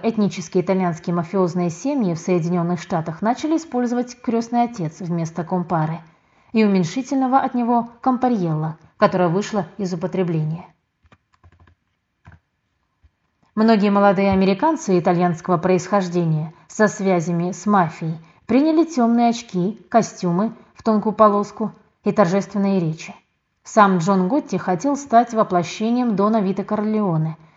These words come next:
из плоти и крови. И даже босс Коза Ностры, Лучано Лиджио, выставлял подбородок,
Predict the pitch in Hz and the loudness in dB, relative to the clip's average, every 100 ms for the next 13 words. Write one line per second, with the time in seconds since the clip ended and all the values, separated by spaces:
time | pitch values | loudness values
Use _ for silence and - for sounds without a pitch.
0 | _ 190 - 185 185 185 180 175 175 160 | _ -8 -4 0 0 2 -2 0 -2 -2
1 | 196 - _ _ - 190 190 180 185 185 | -6 -18 _ _ -4 0 2 2 -2 0
2 | 190 185 - 202 214 240 226 - - 170 | 0 -2 -4 -2 0 0 0 -2 -8 -12
3 | - - 190 180 202 180 175 165 170 185 | -12 -2 2 2 0 0 0 -2 -2 -4
4 | 240 175 180 160 160 _ _ 185 190 202 | -2 -4 -4 -4 -8 _ _ -2 0 2
5 | 180 180 180 180 226 240 165 151 - | 2 2 0 2 2 2 -2 -4 -10